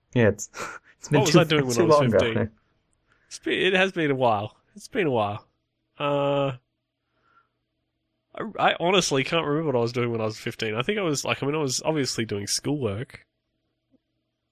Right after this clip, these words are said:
Speaker 2: I can't remember what year I was in. Jeez.
Speaker 1: Well, okay, f-, fifteen. I think, I think I can safely say that we were,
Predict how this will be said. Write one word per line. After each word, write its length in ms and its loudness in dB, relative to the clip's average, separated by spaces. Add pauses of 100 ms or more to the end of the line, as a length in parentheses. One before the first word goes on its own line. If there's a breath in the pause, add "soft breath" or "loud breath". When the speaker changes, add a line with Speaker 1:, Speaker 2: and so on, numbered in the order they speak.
(920)
Speaker 2:
I 60 -16
can't 160 0
remember 200 0
what 200 0
year 320 2
I 60 6
was 180 0
in. 240 -6 (680)
Jeez. 220 -8
Speaker 1:
Well, 120 4
okay, 160 4
f-, 140 -14 (300)
fifteen. 480 2
I 80 4
think, 220 0
I 80 2
think 180 2
I 60 2
can 80 -4
safely 280 2
say 140 2
that 100 4
we 120 4
were, 160 2